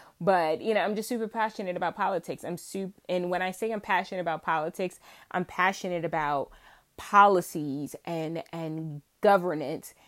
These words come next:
and how those, you know, those, how we are governed and policies that are put in place, how they affect the, the, the lives and the livelihood of, you know, people.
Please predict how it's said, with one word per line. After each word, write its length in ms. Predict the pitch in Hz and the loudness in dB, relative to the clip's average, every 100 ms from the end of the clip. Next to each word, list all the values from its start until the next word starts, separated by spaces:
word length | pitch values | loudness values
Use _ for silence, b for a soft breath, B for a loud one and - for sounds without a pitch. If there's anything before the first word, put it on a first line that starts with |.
| b | b
and 220 | - 175 | -4 -4
how 720 | 156 - 185 180 175 175 175 b b b | -4 -2 0 2 4 2 0 b b b
those, 580 | 160 175 185 180 - - _ _ | 0 2 4 2 0 -12 _ _
you 120 | 180 | -6
know, 400 | 160 151 147 117 - | -2 0 -2 -4 -8
those, 400 | 165 180 175 - _ - | -2 0 -2 -8 _ -2
how 260 | 185 185 | 6 6
we 300 | 185 196 190 | 6 2 0
are 160 | 131 156 | 0 -2
governed 600 | 147 185 214 208 202 196 | -2 0 0 0 -2 -4
and 160 | 160 165 | -8 -8
policies 560 | - 175 180 170 165 147 | 2 2 4 0 -4 -4
that 140 | 135 | -4
are 40 | |
put 220 | 135 135 131 | -4 -6 -8
in 140 | 117 | -10
place, 420 | - 196 185 196 B B B | -6 -2 0 -2 B B B
how 220 | - 180 | 2 2
they 220 | 160 170 - | 2 -2 -4
affect 720 | 151 - - - 170 - - - b b b _ _ 165 | -8 -10 -12 0 0 0 -16 -20 b b b _ _ -12
the, 260 | - 175 - - | -4 -2 -4 -8
the, 680 | 156 165 151 143 - - | -6 -4 -2 -4 -6 -8
the 180 | - 180 | -4 -2
lives 800 | 160 165 175 190 131 120 165 170 | -2 0 2 2 0 -4 -8 -8
and 240 | - 170 | -8 -6
the 120 | 160 151 | -6 -4
livelihood 960 | 156 175 202 156 143 175 139 131 135 - | 0 2 2 0 -2 -2 -4 -4 -4 -6
of, 500 | 151 131 147 151 165 - - | -4 -4 -4 -6 -12 -16 -12
you 160 | 165 156 | -8 -4
know, 260 | 143 151 | -4 -4
people. 520 | 160 - 294 - - | -6 -8 -6 -8 -12